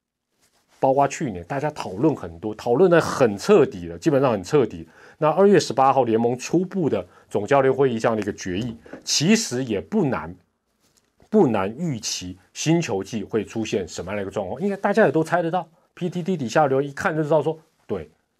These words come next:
你想得到，我想得到，<laughs> 这就是会有一些大家想得到的状况即将要发生了。首先第一点，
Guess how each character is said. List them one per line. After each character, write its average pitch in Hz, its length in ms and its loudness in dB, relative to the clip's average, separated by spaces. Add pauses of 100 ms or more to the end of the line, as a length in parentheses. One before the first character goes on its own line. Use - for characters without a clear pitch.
你 131 140 0
想 131 160 0
得 113 100 2
到， 135 180 2 (100)
我 117 120 2
想 98 180 -2
得 95 140 -4
到， 123 240 -2 (600)
<laughs> - 580 -6
这 - 180 2
就 190 160 4
是 170 100 0
会 185 200 4
有 143 80 8
一 135 80 2
些 156 260 0 (300)
大 170 100 4
家 165 140 4
想 110 180 0
得 113 100 2
到 135 180 4
的 120 40 4
状 123 180 4
况 117 240 4
即 - 160 -8
将 120 200 2
要 113 120 4
发 95 220 2
生 92 220 -4
了。 98 100 -14
首 98 160 -2
先 127 180 4
第 127 200 -8
一 - 20 -10
点， 98 160 -8